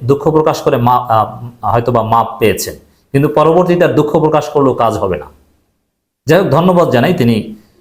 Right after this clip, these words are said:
আহ, ভুল বুঝতে পেরেছেন। একই সাথে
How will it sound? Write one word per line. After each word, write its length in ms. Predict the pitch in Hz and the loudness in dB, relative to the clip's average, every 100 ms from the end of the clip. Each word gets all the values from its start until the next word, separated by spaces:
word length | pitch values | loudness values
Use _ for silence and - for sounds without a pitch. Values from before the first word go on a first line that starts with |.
| _ _ _ _ | _ _ _ _
আহ, 340 | 95 90 92 87 - _ - | 0 0 0 -4 -20 _ 0
ভুল 200 | 117 175 | 2 4
বুঝতে 300 | 143 - 110 | 2 0 0
পেরেছেন। 340 | 90 80 - 78 - _ _ _ _ _ _ _ - - | -2 -4 -6 -10 -18 _ _ _ _ _ _ _ -16 -6
একই 240 | 151 156 220 | -2 2 2
সাথে 500 | 175 - 107 107 | 0 0 0 -2